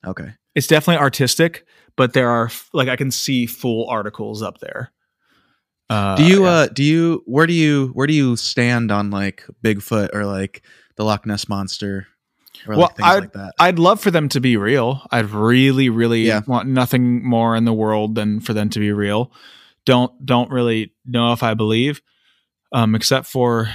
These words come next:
Speaker 2: do you remember when we were on tour last spring with Jack and Jack, and we were in Dallas, and one of our friends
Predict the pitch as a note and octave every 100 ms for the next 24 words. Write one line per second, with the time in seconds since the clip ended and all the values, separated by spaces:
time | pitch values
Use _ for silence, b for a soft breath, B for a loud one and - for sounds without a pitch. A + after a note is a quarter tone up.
0 | - - D#3+ A3 B3+ A#3 F3+ C3 C3 A#2+
1 | B2+ B2 G#2+ A2+ - - - - - A2+
2 | A2 B2 B2 b - A#2 A#2+ A2+ A#2+ G#2+
3 | G2+ - - _ A2 G#2 G2 G2+ _ _
4 | _ B2+ B2+ B2 A#2 A#2 A2 A2 - A#2
5 | A2+ A2+ A2+ A2 A#2 G#2+ G#2+ A2 - -